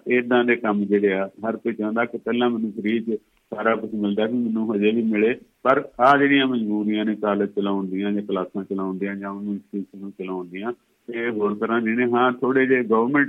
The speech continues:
ਦੀ ਜਿਹੜੇ ਆ ਜੈਨੂਅਨ ਥੋੜ੍ਹਾ ਉਹਨਾਂ ਦੀ ਮ-, ਅੱਧੀ ਮਦਦ ਕਰੇ ਤੇ ਥੋੜ੍ਹਾ ਜਿਹੜੇ ਆ ਚਲੋ ਪੰਜਾਹ ਸੌ ਰੁਪਇਆ ਜਿਹੜਾ ਆ ਉਹ ਕੋਈ ਪੀ ਟੀ ਏ ਗੋਟਾ, ਅਹ, ਕਿਸੇ ਨੂੰ ਤਕਲੀਫ ਨਹੀਂ ਦਿੰਦਾ। ਜਦੋਂ ਹਜ਼ਾਰਾਂ 'ਚ ਗੱਲ ਪਹੁੰਚ ਜਾਂਦੀ ਆ ਤਾਂ ਜ਼ਰੂਰ ਇਹ ਗੱਲ, ਅਹ, ਦੁਖਦੀ ਆ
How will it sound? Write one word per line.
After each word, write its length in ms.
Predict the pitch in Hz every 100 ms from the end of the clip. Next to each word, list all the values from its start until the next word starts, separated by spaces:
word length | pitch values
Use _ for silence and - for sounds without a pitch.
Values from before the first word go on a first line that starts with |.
| 139
ਦੀ 320 | 123 123 123 _ -
ਜਿਹੜੇ 220 | 113 113
ਆ 60 | 110
ਜੈਨੂਅਨ 420 | 104 98 98 98
ਥੋੜ੍ਹਾ 300 | 101 98 95
ਉਹਨਾਂ 220 | 98 98
ਦੀ 80 | 98
ਮ-, 160 | 92 -
ਅੱਧੀ 220 | 107 110 113
ਮਦਦ 340 | 98 98 101
ਕਰੇ 300 | 104 110 127
ਤੇ 120 | 131
ਥੋੜ੍ਹਾ 500 | 135 123 135 143 127 123 _ _ 107
ਜਿਹੜੇ 240 | 110 113
ਆ 60 | 107
ਚਲੋ 320 | 107 110 113
ਪੰਜਾਹ 380 | 110 107 110 -
ਸੌ 140 | 104 95
ਰੁਪਇਆ 320 | - 90 87
ਜਿਹੜਾ 380 | 90 90 90 92
ਆ 20 | - _ -
ਉਹ 100 | 104
ਕੋਈ 180 | 104
ਪੀ 180 | 92 92
ਟੀ 180 | 80 87
ਏ 80 | 87
ਗੋਟਾ, 340 | 85 85 101
ਅਹ, 520 | 135 _ - 98 92
ਕਿਸੇ 220 | 90 92 92
ਨੂੰ 120 | 92
ਤਕਲੀਫ 420 | 95 92 90 82
ਨਹੀਂ 160 | 87 87
ਦਿੰਦਾ। 320 | 85 80 90
ਜਦੋਂ 280 | 98 107 117
ਹਜ਼ਾਰਾਂ 420 | 113 110 92 107
'ਚ 80 | 120
ਗੱਲ 260 | 110 107
ਪਹੁੰਚ 300 | 107 104 104
ਜਾਂਦੀ 240 | 92 82 85
ਆ 100 | 87
ਤਾਂ 80 | 98
ਜ਼ਰੂਰ 380 | 90 80 87 90
ਇਹ 100 | 87
ਗੱਲ, 280 | 78 82 117
ਅਹ, 760 | _ _ _ _ 98 92 90
ਦੁਖਦੀ 500 | 85 95 92 104 110
ਆ 140 | 110